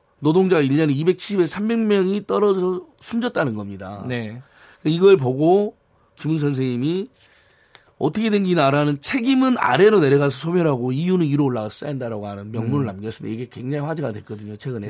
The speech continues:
Speaker 2: 어제
Speaker 1: 에스엔에스에서.
Speaker 2: 저희,
Speaker 1: 예, 예.
Speaker 2: 저희 시간에서 좀 소개를 해드렸습니다.
Speaker 1: 그렇죠, 그렇죠.
Speaker 2: 예.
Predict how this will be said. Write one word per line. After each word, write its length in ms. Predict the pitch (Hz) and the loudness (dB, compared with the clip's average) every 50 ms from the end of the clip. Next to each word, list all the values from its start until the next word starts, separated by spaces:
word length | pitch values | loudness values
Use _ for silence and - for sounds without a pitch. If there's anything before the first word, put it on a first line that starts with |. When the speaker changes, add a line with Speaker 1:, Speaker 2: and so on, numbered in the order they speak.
| 107 127 | -2 2
Speaker 2:
어제 220 | 139 165 165 196 | 2 4 6 6
Speaker 1:
에스엔에스에서. 360 | 185 170 147 135 117 104 120 | 6 6 4 2 0 -2 -4
Speaker 2:
저희, 220 | 131 139 135 131 127 | -2 0 0 2 2
Speaker 1:
예, 400 | 120 123 117 110 107 107 104 104 | 2 2 2 0 -2 -2 -4 -4
예. 80 | 98 - - - - | -8 -12 -16 -20 -16
Speaker 2:
저희 280 | - 131 131 131 123 117 | -10 -6 -6 -4 -6 -6
시간에서 600 | - 190 185 175 160 143 127 - - 165 151 135 | -4 -2 -2 0 0 -2 -4 -4 -6 -6 -8 -6
좀 100 | - 143 | -8 -8
소개를 300 | 131 - 190 202 185 165 | -6 -2 0 0 2 2
해드렸습니다. 280 | 214 220 247 214 147 - | 0 0 -2 -4 -2 0
Speaker 1:
그렇죠, 300 | 175 165 160 - 147 143 | 0 0 2 2 2 2
그렇죠. 220 | 135 131 127 123 | 2 2 2 0
Speaker 2:
예. 240 | 117 117 110 110 113 | 0 0 -2 -6 -10